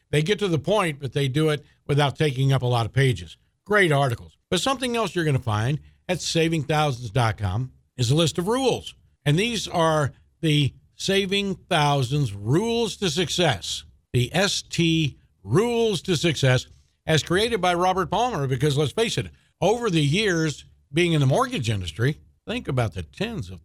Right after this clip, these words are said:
thousands of credit applications, credit reports and that, that Robert Palmer has looked at, has sat down in committees and talked about to give people loans for houses. This is important stuff.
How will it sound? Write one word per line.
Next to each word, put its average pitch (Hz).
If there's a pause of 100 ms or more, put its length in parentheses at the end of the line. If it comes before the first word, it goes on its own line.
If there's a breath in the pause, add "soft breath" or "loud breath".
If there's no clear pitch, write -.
thousands 131
of -
credit 202
applications, 120 (200 soft breath)
credit 190
reports 151
and 120
that, 127 (280 soft breath)
that 123
Robert 156
Palmer 139
has 110
looked 123
at, 202 (320)
has 110
sat 147
down 143
in 113
committees 139
and 90
talked 175
about 185 (260 soft breath)
to 196
give 151
people 147
loans 139
for 185
houses. 196 (300 soft breath)
This 135
is 175
important 147
stuff. 220